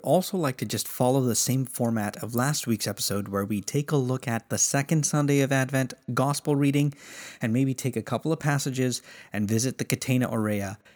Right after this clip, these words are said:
and see what some of the saints have to say about that particular passage. So let's begin. In nomine Patris et Filii et Spiritus Sancti. Amen.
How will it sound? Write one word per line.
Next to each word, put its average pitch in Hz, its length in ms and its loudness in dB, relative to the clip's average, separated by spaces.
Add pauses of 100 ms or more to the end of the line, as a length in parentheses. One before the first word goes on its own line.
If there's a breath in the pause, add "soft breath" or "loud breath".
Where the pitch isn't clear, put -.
(140)
and 107 180 -2
see 110 360 2
what 98 280 -4
some 98 220 -2
of 98 120 -8
the 110 100 -8
saints 190 380 2
have - 260 -4
to - 80 -8
say 117 320 0
about 95 460 -4 (100)
that 101 240 -2
particular 98 580 -6 (100)
passage. - 520 -6 (1040)
So 151 160 2
let's 143 200 2
begin. 107 380 -4 (500)
In 143 120 8
nomine 110 280 4
Patris 160 520 2
et 147 100 0
Filii 120 560 2 (320 soft breath)
et 101 160 -2
Spiritus 147 480 0
Sancti. 127 680 0
Amen. 101 380 2